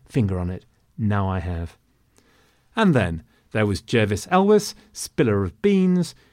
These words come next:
who had been placed as a lieutenant of the Tower, who claimed to have tried to prevent all this.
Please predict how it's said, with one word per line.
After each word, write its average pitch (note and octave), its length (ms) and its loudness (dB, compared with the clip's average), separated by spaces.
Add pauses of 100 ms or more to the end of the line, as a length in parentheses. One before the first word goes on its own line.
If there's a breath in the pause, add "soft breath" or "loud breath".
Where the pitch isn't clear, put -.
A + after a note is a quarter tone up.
(140 soft breath)
who D3+ 140 2
had C#3+ 240 2
been C3 220 4
placed D#3 440 0
as G#2 220 -4
a G2+ 100 0
lieutenant B2+ 520 0
of A2+ 60 -6
the G#2+ 60 -2
Tower, C#3 400 2 (380 soft breath)
who C#3 100 0
claimed G3 480 2 (220)
to G#3+ 80 2
have G3+ 100 4
tried A#3 320 4
to - 60 -18
prevent A#3 340 4
all A3+ 120 4
this. B2 340 -2